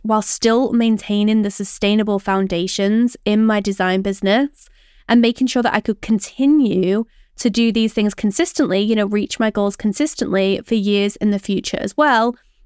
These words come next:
until my business has finished serving me, until I want to retire or move on to something else.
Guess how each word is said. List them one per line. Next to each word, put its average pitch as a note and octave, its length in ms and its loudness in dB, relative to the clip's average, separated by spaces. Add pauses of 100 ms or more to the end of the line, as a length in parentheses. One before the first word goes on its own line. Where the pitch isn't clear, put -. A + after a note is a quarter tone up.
(100)
until C#4+ 680 2
my B3+ 140 2
business C4+ 360 -2
has B3 120 -4
finished C4+ 320 0
serving A3+ 340 0
me, E3+ 180 -2
until G#3 460 0
I F#3+ 260 -2
want G#3 280 0
to G3 220 0
retire F#3+ 640 0
or F#3+ 120 0
move F#3+ 260 2
on F#3 140 0
to F#3+ 120 -4
something F#3 420 -2
else. - 500 -2